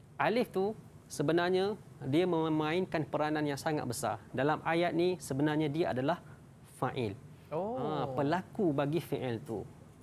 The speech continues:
Speaker 2: Okey.
Speaker 1: Huma, fa'il untuk dua orang, huma.
Speaker 2: Mhm.
Speaker 1: Okey, sebab itu kita kata wal alifu dhamirun muttasilun
Speaker 2: Mabni.
Speaker 1: mabniyun fi mahalli raf'in fa'il.
Speaker 2: Mhm.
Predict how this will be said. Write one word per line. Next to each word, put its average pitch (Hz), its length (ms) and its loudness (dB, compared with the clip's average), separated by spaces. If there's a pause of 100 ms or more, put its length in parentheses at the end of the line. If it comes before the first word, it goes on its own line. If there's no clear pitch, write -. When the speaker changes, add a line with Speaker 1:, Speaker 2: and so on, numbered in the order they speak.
(120)
Speaker 2:
Okey. 160 160 -6
Speaker 1:
Huma, 135 320 2
fa'il 139 320 -2
untuk - 360 -2
dua 120 280 0
orang, 110 160 -6
huma. 113 300 -2 (480)
Speaker 2:
Mhm. 123 260 -6
Speaker 1:
Okey, 151 160 -2
sebab 117 180 0
itu 139 140 0
kita 127 200 -2
kata 180 440 2
wal 127 240 -2
alifu 185 600 2 (260)
dhamirun 131 840 2 (460)
muttasilun 175 920 2
Speaker 2:
Mabni. 143 320 -2
Speaker 1:
mabniyun 185 760 4 (220)
fi 120 160 -4
mahalli 143 520 0
raf'in 156 400 0 (160)
fa'il. 120 400 -2
Speaker 2:
Mhm. 131 340 -4